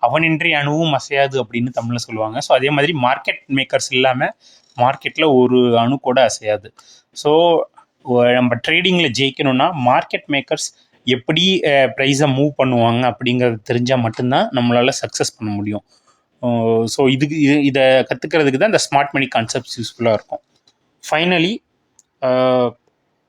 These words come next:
நான் ஏற்கனவே சொன்ன மாதிரி நாளைக்கு மார்க்கெட் எங்க நகரும் அப்படிங்கிறத மார்க்கெட் மேக்கர்ஸால மட்டும்தான் ப்ரெடிக்ட் பண்ண முடியும். நம்மள மாதிரி ரீட்டைல் ட்ரேடர், so YouTube-லயோ Facebook-ல சொல்றாங்கன்னா ஹண்ட்ரட் பர்சன்ட் அது வந்துட்டு போய்,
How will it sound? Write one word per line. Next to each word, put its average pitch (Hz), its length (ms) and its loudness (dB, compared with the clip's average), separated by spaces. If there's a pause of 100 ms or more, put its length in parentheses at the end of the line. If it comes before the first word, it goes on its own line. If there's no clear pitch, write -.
(520)
நான் 156 160 0
ஏற்கனவே 165 320 0
சொன்ன 143 160 0
மாதிரி 156 200 2
நாளைக்கு 160 400 0
மார்க்கெட் 151 340 -2
எங்க 139 200 -2
நகரும் 131 420 0
அப்படிங்கிறத 123 360 -2 (100)
மார்க்கெட் 139 420 -4
மேக்கர்ஸால 123 680 -2
மட்டும்தான் 151 520 -4
ப்ரெடிக்ட் 127 200 -6
பண்ண 123 160 0
முடியும். 117 380 -4 (520)
நம்மள 123 280 0
மாதிரி 143 300 0
ரீட்டைல் 143 300 -2
ட்ரேடர், 120 220 -2
so 120 220 -4
YouTube-லயோ 127 720 0
Facebook-ல 123 540 -2
சொல்றாங்கன்னா 120 480 0 (140)
ஹண்ட்ரட் 151 420 0
பர்சன்ட் 156 320 -4
அது 123 160 -2
வந்துட்டு 120 320 -10
போய், 120 220 -2